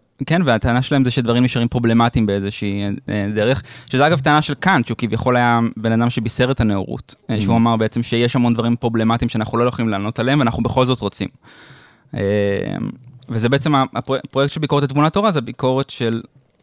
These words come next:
Speaker 1: כאילו שהספר של הביקורת התבונת תורה, זה, זה ביקורת, אמ, של התשוקה שלנו לומר דברים, אה, נחרצים, על כל מיני דברים שאנחנו לא באמת יודעים עליהם הרבה, כמו אלוהים, כמו העולם,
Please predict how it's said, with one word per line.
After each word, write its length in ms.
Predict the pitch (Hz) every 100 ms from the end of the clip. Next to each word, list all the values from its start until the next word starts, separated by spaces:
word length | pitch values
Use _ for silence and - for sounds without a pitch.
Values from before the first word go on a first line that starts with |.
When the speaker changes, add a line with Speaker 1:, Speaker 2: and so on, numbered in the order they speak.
| -
Speaker 1:
כאילו 140 | 120
שהספר 560 | 123 113 - - 147 139
של 120 | 123
הביקורת 320 | 110 120 131
התבונת 320 | 139 147 151
תורה, 180 | 180 208
זה, 120 | 147 120 -
זה 240 | 120 117 107
ביקורת, 580 | - - 120 120 113 - - - - _ _ -
אמ, 60 | 107 110 110 107 107 - _ -
של 220 | - 123
התשוקה 460 | 120 - - 135 135
שלנו 320 | 135 123 123
לומר 260 | 117 117 123
דברים, 420 | 120 120 131 135 - - - _ _ _ -
אה, 140 | 113 113 - - - _ - -
נחרצים, 800 | 135 123 127 123 - 160 185 226 _ _ -
על 220 | 117 113
כל 120 | 135
מיני 140 | 131
דברים 140 | 131 131
שאנחנו 300 | 131 117 123
לא 60 |
באמת 220 | 127 131 120
יודעים 260 | 110 117
עליהם 200 | 107 90
הרבה, 220 | 90 85
כמו 400 | - 113 113 110 110
אלוהים, 580 | 110 98 120 117 107 101
כמו 340 | 107 107 107
העולם, 640 | 104 107 110 110 107 104